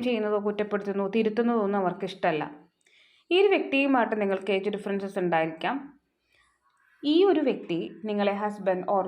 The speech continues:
wife എന്നുള്ള രീതിയിൽ തന്നെയാണ് കാണുന്നത്. അല്ലെങ്കിൽ വാച്ച് ചെയ്യുന്നത് husband-ഓ wife-ഓ ആയിരിക്കാം. അവരൊരു റീയൂണിയന് വേണ്ടിയിട്ട് അവർ ട്രൈ ചെയ്യുന്നുണ്ടായിരിക്കാം.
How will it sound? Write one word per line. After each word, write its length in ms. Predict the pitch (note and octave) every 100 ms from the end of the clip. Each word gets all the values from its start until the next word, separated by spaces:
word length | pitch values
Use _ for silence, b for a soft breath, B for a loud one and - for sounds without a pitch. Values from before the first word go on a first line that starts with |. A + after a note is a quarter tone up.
| F3+
wife 260 | G3 F#3 - G#3
എന്നുള്ള 240 | G3+ G3+ G3
രീതിയിൽ 280 | F#3+ G3 G3
തന്നെയാണ് 460 | G3+ F3+ F3+ E3+ F#3+ F3+
കാണുന്നത്. 400 | F3+ E3 D#3 - - _ _ _ _ _ _ -
അല്ലെങ്കിൽ 400 | C#4 F4+ F4+ F4+ B3
വാച്ച് 200 | A3+ -
ചെയ്യുന്നത് 360 | B3 G3 F3+ C4+ B3
husband-ഓ 480 | F3 F#3 F3+ E3+ E3+ E3
wife-ഓ 340 | E3 E3+ F#3 - E3+
ആയിരിക്കാം. 420 | E3+ E3+ F3 B3+ - G#3+
അവരൊരു 280 | G#3+ A#3 A3+
റീയൂണിയന് 560 | A#3+ E4 C4 F#3+ F#3+ G3 F#3
വേണ്ടിയിട്ട് 480 | D#3+ D#3+ E3 E3 E4+ F4+ E3
അവർ 200 | D#3+ G3+ G4+ B B B _ G#3
ട്രൈ 140 | F#3 G#3 G#3
ചെയ്യുന്നുണ്ടായിരിക്കാം. 880 | F3+ F3 F3+ D#3+ D3+ D#3+ - D3